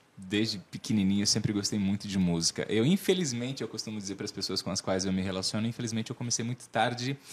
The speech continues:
é, de modo profissional, né? Eu comecei agora em dois mil e treze passado, vai pra nove, dez anos mais ou menos,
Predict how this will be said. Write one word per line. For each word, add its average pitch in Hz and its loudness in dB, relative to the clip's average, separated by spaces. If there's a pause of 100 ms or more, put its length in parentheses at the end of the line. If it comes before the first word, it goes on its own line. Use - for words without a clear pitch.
(540)
é, 104 0
de 113 0
modo 127 4
profissional, 107 2 (140)
né? 90 2
Eu 87 0
comecei 98 0
agora 92 2
em 95 2
dois 92 0
mil 92 0
e 92 0
treze 87 -4
passado, 113 -2
vai 101 -4
pra 104 -8
nove, 98 -4
dez 87 -4
anos 90 -4
mais 87 -4
ou 90 -2
menos, 95 -2